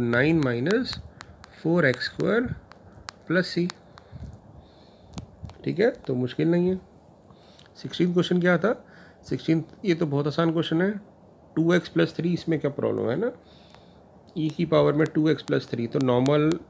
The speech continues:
वही same chain rule की तरह ई एक्स का डेरिवेटिव तो ई एक्स ही होता है, तो ये खुद ही आ जाएगा। और फिर इसके एंगल का डेरिवेटिव, टू एक्स प्लस थ्री का डेरिवेटिव से टू से divide किया। एनसीईआरटी में इसलिए दे रखा है इस एक्सरसाइज में कि आप टू एक्स प्लस थ्री को पी put करो,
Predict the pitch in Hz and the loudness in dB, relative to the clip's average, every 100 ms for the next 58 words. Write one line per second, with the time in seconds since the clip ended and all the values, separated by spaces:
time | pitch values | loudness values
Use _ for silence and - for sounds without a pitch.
0 | - 143 151 156 190 254 - 143 143 151 | -2 -2 0 0 0 -2 -4 0 0 0
1 | 143 147 156 190 - 143 151 165 - 156 | -2 -2 -2 -2 -6 -2 0 0 0 2
2 | 151 147 160 - 151 170 - 185 175 175 | 2 0 -6 -4 -4 -4 -2 -2 0 0
3 | 143 131 - 175 202 190 185 180 175 - | -2 -2 -2 2 4 4 2 2 -2 -8
4 | - - - - - 139 - 190 - 131 | -20 -18 -20 -10 -6 0 4 4 2 -4
5 | - - 160 185 226 226 - - - - | -6 -2 2 4 2 -2 -10 -14 -18 -20
6 | - - - - - 147 151 156 160 135 | -20 -20 -20 -20 -4 0 4 4 4 2
7 | 120 123 143 143 139 139 135 131 120 110 | 0 -2 -2 -2 -2 -4 -2 -4 -4 -4
8 | 110 - - 131 131 143 170 170 180 170 | -6 -8 -6 -4 2 6 6 4 0 0
9 | - - - _ 139 135 - 180 175 175 | -4 -20 -20 _ -6 -4 0 2 2 0
10 | 175 156 175 185 175 180 151 139 139 143 | -2 -2 0 0 0 0 0 0 -4 -4
11 | 139 185 180 160 - 165 160 156 165 - | -4 -2 0 0 0 0 0 0 -2 -2
12 | 151 139 143 165 156 160 - 156 151 | -2 -4 -2 -2 0 0 2 2 4